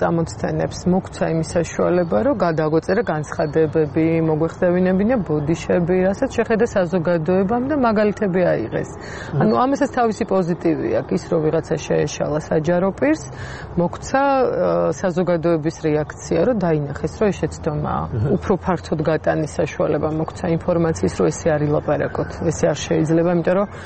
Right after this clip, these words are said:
Speaker 1: ჩვენ ამით შეურაცხყოფილები ვართ, ოჯახები, თვითონ დაუნის სინდრომის მქონე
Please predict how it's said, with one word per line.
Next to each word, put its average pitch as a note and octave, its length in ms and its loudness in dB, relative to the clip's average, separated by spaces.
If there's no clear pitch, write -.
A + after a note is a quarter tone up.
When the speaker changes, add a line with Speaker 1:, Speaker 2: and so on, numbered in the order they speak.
Speaker 1:
ჩვენ F3+ 280 0
ამით E3 240 2
შეურაცხყოფილები D#3 640 0
ვართ, D#3 580 0
ოჯახები, D3+ 640 -2
თვითონ - 400 -4
დაუნის D3 360 0
სინდრომის D#3 440 -2
მქონე D#3+ 240 0